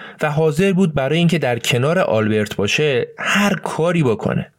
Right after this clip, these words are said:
همینم شد که اون تصمیم گرفت برگرده پیش خانواده‌اش و همه داستان رو برای اونا تعریف کنه.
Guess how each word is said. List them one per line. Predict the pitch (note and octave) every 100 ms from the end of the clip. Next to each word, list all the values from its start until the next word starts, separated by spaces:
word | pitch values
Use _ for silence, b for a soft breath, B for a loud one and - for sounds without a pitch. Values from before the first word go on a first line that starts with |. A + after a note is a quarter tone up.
| -
همینم | A#3 A3+ G#3+
شد | F#3 F#3
که | D3+
اون | D3+
تصمیم | E3+ B2 - D#3+
گرفت | D#3+ D#3 D#3
برگرده | C3 D3 D3+ B2+ A2
پیش | G#2+ C3 A2
خانواده‌اش | - A2 G#2 A2+ F#3+ F3
و | E3 D#3 D#3 B B
همه | - A3+ G#3 A#3
داستان | F#3 C3+ A#2+ - E3 D#3+
رو | C#3
برای | G#2+ B2
اونا | A2+ A2+
تعریف | A#2+ G#2 G2 G#2 -
کنه. | - -